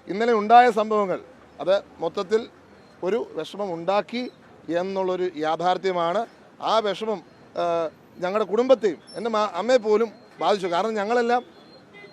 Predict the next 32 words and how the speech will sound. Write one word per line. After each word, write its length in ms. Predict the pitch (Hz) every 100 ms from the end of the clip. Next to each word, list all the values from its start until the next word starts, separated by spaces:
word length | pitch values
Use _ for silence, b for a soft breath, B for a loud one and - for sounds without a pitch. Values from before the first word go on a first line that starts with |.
| - - - -
എൻ്റെ 140 | 208 240
പിതാവിനെ 400 | 226 240 262 269 233
കണ്ടാണ്, 340 | 233 226 214 175 - - - - - - - - - - - - -
നിങ്ങൾ 140 | 156 247
ഓർത്ത് 140 | 226 226
നോക്കണം, 160 | 214 202
എൻ്റെ 120 | 233 214
പിതാവ് 300 | 220 247 247
ഈ 20 | 240 214
പാർട്ടിക്ക് 340 | 214 233 220
വേണ്ടി 160 | 233 233 202
ജീവിച്ച് 260 | 247 208 233
മരിച്ച 200 | 214 202 226
ഒരാളാണ്, 320 | 190 151 - - - - - - - - - - - - - -
അദ്ദേഹം 280 | 170 240 247 240
ഈ 20 | 233
നാടിന് 280 | 214 247 269 254
വേണ്ടി 140 | 247 226
ജീവിച്ച് 240 | 240 208 220
മരിച്ച 200 | 196 220
ഒരാളാണ്. 320 | 202 185 139 - - - - 156
അദ്ദേഹത്തെ 340 | 226 294 294 294
പോലും 180 | 277 277 247
ആക്രമിക്കുകയാണ്. 640 | 254 277 277 254 262 247 175 170
നിങ്ങൾ 160 | 233 285
ഓർത്ത് 180 | 269 285 277
നോക്കൂ, 180 | 233 202 - - 170
ഞാൻ, 300 | 220 202 185
എനിക്ക് 180 | 226 269 254
മാനസികമായ 380 | 262 269 269 247
വിഷമം 180 | 226 262
ഉണ്ടാവില്ലേ? 340 | 254 254 214